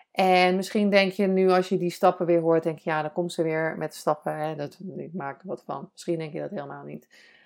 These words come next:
Ehm, met je mooie vragen, "Maar ik voel hem niet, ik heb er geen zin in." Eh, ga dan eens kijken wat je kan doen om je wel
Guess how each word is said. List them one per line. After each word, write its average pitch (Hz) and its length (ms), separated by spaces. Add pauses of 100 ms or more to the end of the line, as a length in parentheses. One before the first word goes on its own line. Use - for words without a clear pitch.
(160)
Ehm, 156 760 (280)
met 165 260
je 175 100
mooie 160 400
vragen, 151 920
"Maar 160 160
ik 165 100
voel 185 180
hem 160 140
niet, 165 280
ik 180 120
heb 180 100
er 170 60
geen 175 160
zin 156 200
in." 151 320 (360)
Eh, 165 500
ga 220 160
dan 240 140
eens 214 340
kijken 294 760
wat 226 200
je 226 80
kan 170 320
doen 262 480
om 214 200
je 196 140
wel 175 460